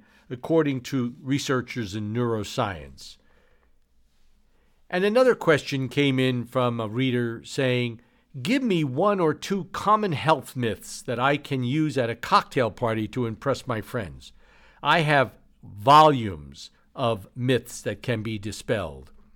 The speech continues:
The first myth, which I mentioned above, deals with eggs and your heart. To be sure, eggs are packed with cholesterol, the yolk anyhow,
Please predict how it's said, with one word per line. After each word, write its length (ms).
The 120
first 440
myth, 400
which 200
I 140
mentioned 420
above, 640
deals 300
with 140
eggs 540
and 160
your 140
heart. 280
To 100
be 120
sure, 260
eggs 300
are 60
packed 420
with 160
cholesterol, 680
the 100
yolk 340
anyhow, 480